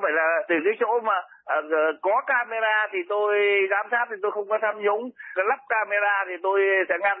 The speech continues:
chặn được cái hành vi tham nhũng của tôi không. Đây, cái tham nhũng ở đây là nó, nó ở trong phòng kín, nó ở trong một cái phòng không gian khác, chứ đâu phải là lắp camera ở đấy mà để mà, để, để, để mà giám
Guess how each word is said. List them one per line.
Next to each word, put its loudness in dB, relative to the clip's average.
chặn 0
được 0
cái 2
hành -2
vi 0
tham 0
nhũng -6
của 0
tôi 4
không. 0
Đây, 4
cái -2
tham -2
nhũng 0
ở 0
đây 4
là 2
nó, 0
nó 2
ở 2
trong -2
phòng 0
kín, 2
nó 2
ở 0
trong 0
một -2
cái 2
phòng 0
không 0
gian 2
khác, 2
chứ -4
đâu 2
phải 2
là 2
lắp -2
camera 2
ở -4
đấy 0
mà -10
để -6
mà, 0
để, 2
để, 2
để 2
mà 2
giám 0